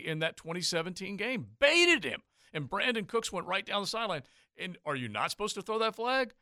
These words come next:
Well, I, I would have, I would have liked to seen them not throw the flag then, but Tom Brady may get the call, maybe somebody else doesn't, but it's still up for the referee to decide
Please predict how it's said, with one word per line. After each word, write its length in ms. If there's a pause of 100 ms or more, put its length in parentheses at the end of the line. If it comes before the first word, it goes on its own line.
(180)
Well, 340 (100)
I, 160
I 120
would 180
have, 140 (180)
I 100
would 180
have 100
liked 220
to 60
seen 220
them 160
not 240
throw 180
the 120
flag 380
then, 340 (280)
but 320 (600)
Tom 260
Brady 220
may 160
get 180
the 80
call, 320
maybe 220
somebody 340
else 220
doesn't, 560 (280)
but 140
it's 140
still 720 (520)
up 240
for 300 (400)
the 100
referee 460
to 80
decide 720